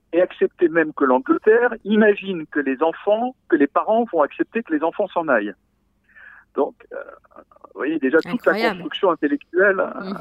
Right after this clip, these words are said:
Speaker 2: Mhm.
Speaker 1: il, il faut une volonté incroyable et farouche pour arriver à monter un tel schéma. Et, et une volonté ne suffit pas, parce qu'il faut ensuite, euh, monter le schéma. Alors, pour monter ce schéma-là, d'abord, il faut avoir conscience de la gravité de la situation.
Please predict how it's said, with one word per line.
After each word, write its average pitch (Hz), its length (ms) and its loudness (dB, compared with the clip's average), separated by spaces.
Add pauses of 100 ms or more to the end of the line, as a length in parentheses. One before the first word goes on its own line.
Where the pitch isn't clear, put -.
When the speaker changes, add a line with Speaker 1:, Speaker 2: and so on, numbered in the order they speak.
(120)
Speaker 2:
Mhm. - 100 -12
Speaker 1:
il, 135 380 -4
il 139 80 -12
faut 185 160 -6
une 147 80 -8
volonté 165 340 2
incroyable 185 560 2
et 180 40 2
farouche 196 400 -2 (120)
pour 143 180 0
arriver 156 460 -2
à 143 80 2
monter 147 300 -4
un 139 100 0
tel - 220 -2
schéma. 127 320 -6 (1120)
Et, 120 280 2 (380)
et - 200 -4
une - 160 -8
volonté 247 360 -2
ne 185 60 -6
suffit - 240 -18
pas, 196 180 2
parce - 160 -8
qu'il - 140 -14
faut 156 180 -4
ensuite, 147 380 -6 (100)
euh, 139 140 0
monter 180 300 -2
le 160 80 2
schéma. 131 420 -2
Alors, 127 340 0 (560)
pour 208 140 4
monter 208 340 0
ce 165 80 -2
schéma-là, 156 420 0
d'abord, 185 320 2
il 147 100 -8
faut 160 220 2
avoir 156 340 -2
conscience 196 440 -4
de 156 100 -4
la 135 120 2
gravité 147 360 0
de 165 60 -4
la 135 80 0
situation. - 560 -8